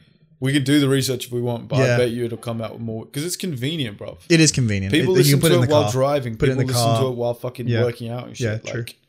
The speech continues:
Speaker 2: Yeah. And no one has re-, YouTube Red, right?
Speaker 1: Yo, it's such a fucking racket.
Speaker 2: Yeah, but when we made that TikTok, surprisingly, a lot of people have it.
Speaker 1: Did they actually say
Speaker 2: Yeah,
Speaker 1: that?
Speaker 2: and the, in the comments, everyone was like, "Oh, I got it, and now I haven't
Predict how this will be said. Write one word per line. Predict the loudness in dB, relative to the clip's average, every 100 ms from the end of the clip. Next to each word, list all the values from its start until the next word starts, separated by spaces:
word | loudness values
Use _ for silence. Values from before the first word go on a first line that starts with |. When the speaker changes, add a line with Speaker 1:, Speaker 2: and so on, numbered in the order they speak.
| _
Speaker 2:
Yeah. | -12 -12 -14 _ _ _ _ _ -20 -20 -6
And | 0
no | 2
one | 2
has | -2 -2
re-, | -6 -4
YouTube | -6 -4 -6
Red, | -8 -8
right? | -12 -14 _ _ -12
Speaker 1:
Yo, | -10 -8
it's | -6
such | -6 -8
a |
fucking | -18 -20 _ -20
racket. | -16 -16 -18 -20 _ _ _
Speaker 2:
Yeah, | -4 -2 4
but | 6 6
when | 6
we | 4
made | 2 2
that | 2 0
TikTok, | -4 0 -2 -2
surprisingly, | -2 -2 0 2 2 2
a | 2
lot | 2
of | 2
people | 0 0
have | -2 -2
it. | -8 -10 _ _ _ _ _ -16
Speaker 1:
Did | -8
they | -6
actually | -6 -8 -4
say | 2
Speaker 2:
Yeah, | 4 4
Speaker 1:
that? | 2
Speaker 2:
and | 2
the, | 2 0
in |
the | 0
comments, | 2 2 2
everyone | 2 2
was | 2 2
like, | 4
"Oh, | 4
I | 4
got | 2 0
it, | 0
and | 0
now | 0 0 0
I | -2
haven't | -2 -4